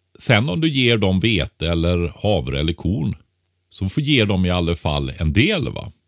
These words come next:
Det är så som du märker, att ger du inte dem det här dyra köpefodret utan lite billig spannmål, lite köksavfall och så vidare,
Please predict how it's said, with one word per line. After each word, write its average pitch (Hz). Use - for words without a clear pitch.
Det 113
är 104
så 104
som 101
du 85
märker, 85
att 104
ger 101
du 104
inte 101
dem 135
det 120
här 98
dyra 80
köpefodret 156
utan 101
lite 92
billig 82
spannmål, 80
lite 78
köksavfall 73
och 71
så -
vidare, 67